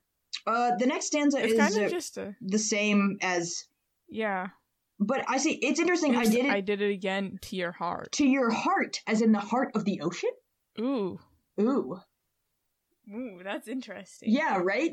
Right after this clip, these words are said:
Speaker 1: 'Cause, 'cause they
Speaker 2: Maybe,
Speaker 1: don't
Speaker 2: maybe
Speaker 1: mention, they omit the
Speaker 2: Okay.
Speaker 1: name of the jewelry, but they, then they bring the word heart in once again.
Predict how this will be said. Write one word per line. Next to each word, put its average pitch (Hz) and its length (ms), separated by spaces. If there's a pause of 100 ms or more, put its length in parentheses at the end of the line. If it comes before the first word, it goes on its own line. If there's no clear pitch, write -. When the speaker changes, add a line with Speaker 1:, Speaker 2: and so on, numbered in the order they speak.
(120)
Speaker 1:
'Cause, 277 280
'cause - 420
they 262 60
Speaker 2:
Maybe, 320 100
Speaker 1:
don't 208 260
Speaker 2:
maybe 262 120
Speaker 1:
mention, 247 460
they 247 160
omit 269 360
the 339 80
Speaker 2:
Okay. 262 80
Speaker 1:
name 277 240
of 240 120
the 208 100
jewelry, 196 600
but 185 160
they, 226 140
then 254 200
they 254 200
bring 226 260
the 240 80
word 208 220
heart 226 300
in 165 180
once 220 260
again. 180 480